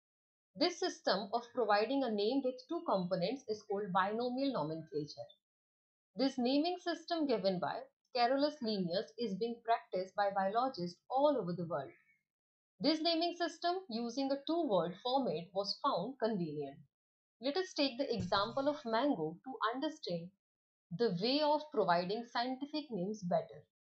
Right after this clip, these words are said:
The scientific name of mango is written as Mangifera indica. Let us see how it is a binomial name. In this name, Mangifera represent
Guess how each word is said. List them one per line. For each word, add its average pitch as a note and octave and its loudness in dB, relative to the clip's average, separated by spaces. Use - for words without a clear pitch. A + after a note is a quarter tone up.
The G#3+ -4
scientific C#4+ 0
name G#3 -2
of G#3 -2
mango G#3+ -2
is A3 0
written C4 2
as E3 -2
Mangifera C#4+ 2
indica. F3 -2
Let C#4 4
us F#4+ -2
see G4 2
how C#4 4
it C4 0
is C4+ 0
a A#3+ 2
binomial G#3+ 2
name. D3+ -2
In D#4 6
this G4 2
name, A3+ 2
Mangifera A#3+ 4
represent G#3+ 0